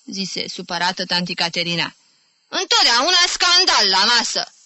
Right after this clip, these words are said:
Magdalena, cu ochii plângăreți, făcea semne disperate lui Jim să închidă discuția. Tocmai atunci se auziră ștearsături de picioare la ușă și domn Popescu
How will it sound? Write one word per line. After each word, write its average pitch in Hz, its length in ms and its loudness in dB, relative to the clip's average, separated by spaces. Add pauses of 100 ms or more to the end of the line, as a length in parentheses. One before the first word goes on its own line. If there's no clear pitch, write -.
(1300)
Magdalena, 185 840 -2
cu - 120 -16
ochii 185 440 -2
plângăreți, 175 760 -4
făcea 208 380 -2
semne 214 480 -2
disperate 175 580 -6
lui 170 260 -10
Jim 208 320 0
să 226 160 -6
închidă 180 460 -6
discuția. - 680 -10 (560)
Tocmai 240 380 -2
atunci 269 480 -4
se 202 260 -2
auziră 190 500 -2
ștearsături 175 640 -4
de 175 160 -4
picioare 185 420 -4
la 160 140 -2
ușă 220 320 -4
și 170 340 -6
domn 208 260 0
Popescu 269 760 -4